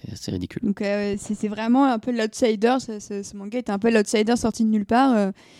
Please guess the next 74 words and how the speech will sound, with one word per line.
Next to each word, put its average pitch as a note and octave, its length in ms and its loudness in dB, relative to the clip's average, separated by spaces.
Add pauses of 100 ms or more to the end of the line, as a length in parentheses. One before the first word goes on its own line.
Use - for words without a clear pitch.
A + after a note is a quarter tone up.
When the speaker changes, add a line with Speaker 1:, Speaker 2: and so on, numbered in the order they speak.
(320)
Speaker 2:
et G#3 60 -2
c'est G#3 140 0
pour G3+ 100 2
ça A#3+ 100 0
que - 80 -2
ça A#3 60 4
a G#3 80 6
coûté G#3 180 2
aussi A3 220 2
peu G#3+ 120 2
cher. G3 280 2
Donc, F#3 120 -4
Speaker 1:
Je F#3+ 60 0
Speaker 2:
j'imagine G3+ 260 6
Speaker 1:
serais - 120 10
Speaker 2:
qu'ils - 160 8
Speaker 1:
curieux A#2+ 140 10
Speaker 2:
ont - 20 4
Speaker 1:
de A2+ 40 2
savoir A#2+ 340 6
Speaker 2:
tenté, G2 100 4
Speaker 1:
les F#2+ 80 6
Speaker 2:
euh, C3 80 -2
Speaker 1:
prix - 200 2
d'adaptation A2+ 680 4
de G2 160 4
Parasite G2+ 480 2
en G2+ 80 2
série G#2 300 2
télé G#2 300 4
aux G#2 40 6
États-Unis, G2 680 0
euh, F2 260 0
aujourd'hui. F#2+ 440 0
À - 40 -4
mon F2+ 100 0
Speaker 2:
Ouais, F2 80 2
Speaker 1:
avis, G#2+ 80 2
c'est F#3+ 140 0
Speaker 2:
H G#3+ 180 0
B - 60 -10
O, - 40 -6
Speaker 1:
pas C3+ 420 6
Speaker 2:
ils - 140 0
ont G3 40 -4
la F#3+ 120 -6
thune. F3 260 -12 (140)
Speaker 1:
Oui, C#3+ 160 6
à C#3+ 60 4
mon B2+ 80 6
avis, C3+ 100 4
c'est - 160 -4
pas - 120 2
la C#3+ 80 6
même C3+ 120 4
chose, F#2+ 240 2
hein. G#2+ 160 2 (200)
<laughs> - 200 -16
Speaker 2:
Ouais, G3 220 -4 (180)
je, G#3+ 260 2
je G#3+ 140 -2
pense C#4 300 0
aussi. A3+ 300 -2 (760)
Du A#3 140 -4
coup, F#4 180 2 (340)
on C#4 120 4
retrouve C4 320 -2
donc C4+ 140 0
Spike - 440 -4
Lee, C#4 240 0
euh, G#3 380 -4
sur D#4 180 -2
le B3+ 80 0
film C#4+ 440 -2